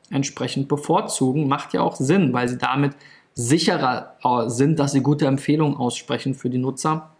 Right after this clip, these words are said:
Nichts wäre schlimmer, als wenn jetzt ein Nutzer hier einen un-, ähm, seriösen Kreditvermittler findet über Google und am Ende sagt, „Um, pff, ich würde sowas nie wieder googeln“, ne?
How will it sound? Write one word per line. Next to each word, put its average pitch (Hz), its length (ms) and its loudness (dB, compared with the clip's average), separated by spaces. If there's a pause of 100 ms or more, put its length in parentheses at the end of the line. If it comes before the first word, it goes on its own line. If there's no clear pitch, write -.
(720)
Nichts 156 320 0
wäre 147 180 4
schlimmer, 175 580 2 (280)
als 143 260 -2
wenn 156 140 4
jetzt 151 220 0
ein 147 160 4
Nutzer 156 260 4
hier 156 240 2
einen 139 160 2
un-, 165 460 2
ähm, 143 480 2
seriösen 143 600 4
Kreditvermittler 165 840 0
findet 180 520 2 (260)
über 160 260 4
Google 180 320 4
und 143 180 2
am 139 140 0
Ende 156 220 2
sagt, 147 280 0
„Um, 139 200 2
pff, - 220 -12 (100)
ich 135 180 -2
würde 139 160 4
sowas 135 280 0
nie 143 180 4
wieder 135 160 2
googeln“, 139 420 2
ne? 143 240 -2